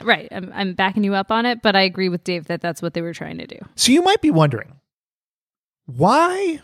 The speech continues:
Speaker 2: would flying ninjas, why would Mary Jane Watson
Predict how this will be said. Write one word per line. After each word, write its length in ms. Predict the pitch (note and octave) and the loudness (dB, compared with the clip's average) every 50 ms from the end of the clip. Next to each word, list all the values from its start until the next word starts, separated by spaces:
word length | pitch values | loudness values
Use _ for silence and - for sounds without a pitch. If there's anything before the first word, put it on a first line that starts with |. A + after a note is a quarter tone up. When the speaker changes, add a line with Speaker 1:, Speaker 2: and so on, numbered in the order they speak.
| _ _ - | _ _ -2
Speaker 2:
would 160 | D3 C3 - | -2 -2 -2
flying 760 | - - - - - F#3+ F3 G3+ A3+ A#3+ D4+ E4+ E4+ E4+ D#4+ | -4 -10 -16 -10 -8 -4 0 2 4 4 4 2 0 0 0
ninjas, 460 | C#4+ C#4+ D#4 D#4+ C4+ D3 C3 A2 G#2 | 0 0 0 0 2 0 0 0 -2
why 240 | C3 C#3 F#3+ B3 E4 | -4 -2 0 0 2
would 160 | F#4+ G4 F4 C4+ | 2 0 0 0
Mary 400 | A3+ G#3 A3 A#3+ C#4 D4+ D#4+ D4 | 2 2 2 4 4 2 0 0
Jane 380 | A3 - B3+ B3 B3+ A#3+ G#3 | 0 0 0 0 0 0 -2
Watson 580 | F#3+ G#3 A3+ B3+ D4 - - - - G#2 - | 0 0 0 -2 -2 -2 -4 -6 -8 -10 -14